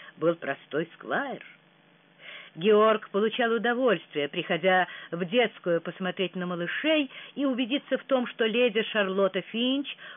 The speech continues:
кормит их в строгом соответствии с его указаниями. Он любил сажать детей к себе на колено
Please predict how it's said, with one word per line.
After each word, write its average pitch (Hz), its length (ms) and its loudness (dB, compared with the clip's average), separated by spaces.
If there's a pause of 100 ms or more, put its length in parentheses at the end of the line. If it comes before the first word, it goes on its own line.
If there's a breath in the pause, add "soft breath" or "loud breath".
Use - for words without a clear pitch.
(140)
кормит 214 680 4
их 247 180 -4
в - 40 -16 (120)
строгом 247 500 2
соответствии 269 880 -2
с - 60 -14
его 117 220 -4
указаниями. 107 500 -6 (1000 loud breath)
Он 262 240 6
любил 285 440 4
сажать 208 580 2
детей 190 420 0
к - 160 -14
себе 175 200 0
на 190 120 -4
колено 262 640 2